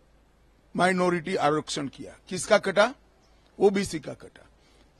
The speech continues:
आंध्र प्रदेश में उनकी सरकार आई, वहां पर भी पांच प्रतिशत माइनॉरिटी आरक्षण किया। किसका कटा? एससी, एसटी, ओबीसी का कटा। और जामिया मिलिया और अलीगढ़ यूनिवर्सिटी में भी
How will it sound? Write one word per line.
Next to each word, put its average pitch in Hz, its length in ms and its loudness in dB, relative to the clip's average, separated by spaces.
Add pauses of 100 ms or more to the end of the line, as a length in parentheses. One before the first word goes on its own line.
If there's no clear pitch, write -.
(380)
आंध्र 190 280 4
प्रदेश 190 380 2
में 190 80 -4
उनकी 190 320 -4
सरकार 190 400 2
आई, 202 240 4 (1120)
वहां 165 220 4
पर 196 200 2
भी 202 120 -2
पांच 190 280 2 (100)
प्रतिशत 180 400 -6
माइनॉरिटी 170 600 -2
आरक्षण 147 420 -2
किया। 123 300 -14 (420)
किसका 202 300 2
कटा? 202 340 2 (540)
एससी, 208 460 4 (120)
एसटी, 180 420 0 (180)
ओबीसी 170 360 -2
का 143 140 -10
कटा। - 380 -20 (560)
और 233 340 6 (260)
जामिया 175 520 0
मिलिया 170 500 0 (420)
और 175 220 -2
अलीगढ़ 175 400 0
यूनिवर्सिटी 160 640 -6
में 147 280 -4
भी 175 300 4